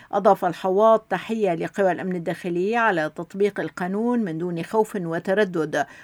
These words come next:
وما زلنا ننتظر تنفيذ الإشارة القضائية بهدم المخالفات الأخرى في أفأى ليسود حكم دولة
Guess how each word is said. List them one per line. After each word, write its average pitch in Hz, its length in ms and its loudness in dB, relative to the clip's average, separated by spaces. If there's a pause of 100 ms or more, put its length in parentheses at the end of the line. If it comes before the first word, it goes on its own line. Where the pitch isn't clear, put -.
(100)
وما 180 320 2
زلنا 175 440 0
ننتظر 175 680 0
تنفيذ 190 460 -6
الإشارة 175 580 -2
القضائية 190 760 4 (320)
بهدم 196 680 0
المخالفات 190 800 0
الأخرى 202 400 0
في - 200 -4
أفأى 180 380 2 (300)
ليسود 226 760 4
حكم 190 440 2
دولة 196 340 2